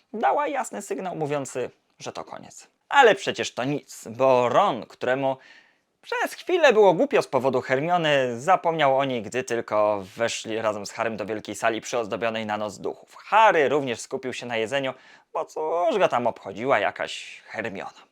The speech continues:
Wtem uczta została przerwana przez wbiegającego do wielkiej sali profesora Quirrella, który wysapał ostrzeżenie przed trolem, który miał być w lochach, po czym malowniczo zemdlał. Ciekawy był to plan Voldemorta na skupienie uwagi całej szkoły na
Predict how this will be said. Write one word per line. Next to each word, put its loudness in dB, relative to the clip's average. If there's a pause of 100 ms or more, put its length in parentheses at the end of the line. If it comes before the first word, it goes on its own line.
(400)
Wtem -2 (120)
uczta -10
została -12
przerwana -4
przez -6
wbiegającego 0
do -4
wielkiej -6
sali -4
profesora -4 (260)
Quirrella, 4
który -2
wysapał -6
ostrzeżenie -10
przed -14
trolem, 0 (300)
który 2
miał -2
być -8
w -12
lochach, -4
po -4
czym -12
malowniczo -2
zemdlał. -16
Ciekawy 8
był 2
to -2
plan 4
Voldemorta 0
na -2
skupienie -6
uwagi -2
całej 2
szkoły 2
na 2